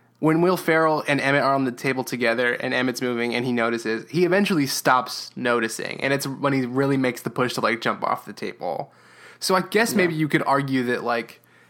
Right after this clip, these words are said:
Speaker 1: that is part of Emmett's imagination as well. And he just goes and finds him again and then puts him back in the tube.
Speaker 2: Yeah.
Speaker 1: I don't know. That is kind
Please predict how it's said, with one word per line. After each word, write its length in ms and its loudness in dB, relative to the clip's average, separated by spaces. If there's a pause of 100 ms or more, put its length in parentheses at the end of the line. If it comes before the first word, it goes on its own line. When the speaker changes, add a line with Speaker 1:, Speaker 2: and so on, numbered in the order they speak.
(320)
Speaker 1:
that 360 0
is 200 0
part 260 0
of 100 -4
Emmett's 300 -4
imagination 580 -2
as 140 -4
well. 540 0 (360)
And 120 -8
he 80 -6
just 220 -4
goes 240 0
and 120 -4
finds 320 0
him 100 -2
again 420 0
and 80 -2
then 160 -4
puts 200 -6
him 60 -6
back 160 0
in 100 -2
the 80 -2
tube. 560 -6 (960)
Speaker 2:
Yeah. 320 -4 (240)
Speaker 1:
I 320 -2
don't 200 0
know. 580 0 (100)
That 160 4
is 140 0
kind 280 2